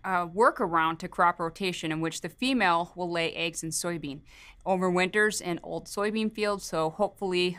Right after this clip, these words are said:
corn is planted in that field next year, so the larvae will have something to eat. The northern corn rootworm also has a genetic variant in which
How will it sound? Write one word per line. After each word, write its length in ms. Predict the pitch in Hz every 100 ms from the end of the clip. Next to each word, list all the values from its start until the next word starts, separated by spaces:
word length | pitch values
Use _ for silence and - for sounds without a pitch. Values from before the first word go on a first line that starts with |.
| -
corn 280 | - 175 165
is 100 | 165
planted 460 | - 170 165 165 156
in 100 | 160
that 180 | 156
field 240 | - 160 156
next 320 | 170 170 -
year, 240 | 175 175 - - -
so 160 | - 220
the 100 | 220
larvae 320 | 185 180 180
will 100 | 170
have 180 | - 160
something 380 | - 156 160 151
to 160 | -
eat. 240 | 82 - - _ _ _ _ _ - _ _ _ - - - -
The 80 | 185
northern 420 | 202 247 277 208
corn 240 | 165 196 175
rootworm 380 | 175 180 175 -
also 340 | 185 226 254
has 280 | 233 180 175
a 60 |
genetic 440 | 165 170 160 156 160
variant 460 | 160 156 156 160 -
in 160 | 175
which 300 | 170 165 -